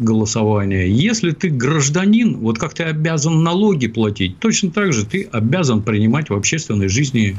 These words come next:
государства участие. Я считаю, что это было бы правильно. А нет, мы тебя будем карать, поражать в правах, например. Не будешь летать самолётами, ездить паровозами и всякое такое. Мы тебя этого лишим. А в целом,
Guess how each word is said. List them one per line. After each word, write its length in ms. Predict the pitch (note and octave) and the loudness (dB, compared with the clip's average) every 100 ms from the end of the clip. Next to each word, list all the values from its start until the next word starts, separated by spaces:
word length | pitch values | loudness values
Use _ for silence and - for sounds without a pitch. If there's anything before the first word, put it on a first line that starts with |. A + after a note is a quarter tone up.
| - | -4
государства 720 | G2+ G2 F#2 F2+ - G2 F#2 - | -2 0 0 -2 -4 -4 -4 -2
участие. 760 | A2 - F#2 E2+ - F#2+ G2+ G#2 - - - - | -2 -2 -4 -6 -6 -6 -6 -6 -6 -6 -6 -2
Я 160 | F#3 | -2
считаю, 340 | A3 - E3 F#3+ | -2 -2 -2 -2
что 160 | - | -2
это 220 | B2+ D3+ | -2 -2
было 280 | A2 G2+ C#3+ | -2 0 0
бы 120 | B2 | 0
правильно. 640 | G2+ G#2 G#2 G2+ F#2+ G2 C3 | -2 -2 0 0 0 0 2
А 40 | |
нет, 420 | F#3 A3+ C4+ - _ - | 2 2 0 -6 _ 0
мы 180 | D3+ A3+ | 0 2
тебя 200 | A#2+ A2+ | 0 2
будем 380 | D3 E3+ D#3 - - | 2 2 0 -2 -2
карать, 500 | A2+ G2+ G#2+ G#2 - | 0 0 0 -2 -4
поражать 480 | - A2 A#2 D#3 G3 | -2 -2 0 -2 -4
в 140 | - | -6
правах, 640 | - F#2+ F#2+ G2 G2+ G2 - | -4 -2 0 0 0 -2 -2
например. 520 | G2+ G#2 G2 G2 F#2 | -2 0 0 0 2
Не 120 | G#2 | 2
будешь 280 | C#3+ B2 G#2+ | 2 2 0
летать 280 | G#2+ F#2+ F2+ | -2 -2 -2
самолётами, 640 | G#2+ G#2 B2+ C#3 G#2 F#2+ | 0 0 2 0 0 2
ездить 400 | G2+ G2 F#2+ F2 | 2 0 -2 -4
паровозами 640 | G2+ G2 A2 B2+ G2 F#2+ | -2 0 2 0 0 -2
и 60 | F#2+ | -2
всякое 360 | - G2+ - F#2 | -4 -4 -6 -6
такое. 460 | F#2+ F#2+ G2 G2 F#2+ - - - | -6 -6 -6 -6 -6 -6 -6 -2
Мы 120 | A2 | -2
тебя 300 | A2 G#2 G#2 | 0 0 0
этого 460 | G#2 F#2+ F2+ F#2 F2 - G2+ | 0 -2 -2 -4 -6 -6 -2
лишим. 760 | G#2+ A2 A2 - G#2 F#2 F#2 - | 0 0 0 -2 -2 -2 -4 -6
А 100 | A2+ | -6
в 80 | |
целом, 560 | - G3 A3 G#3+ A2 | -4 -2 0 0 -2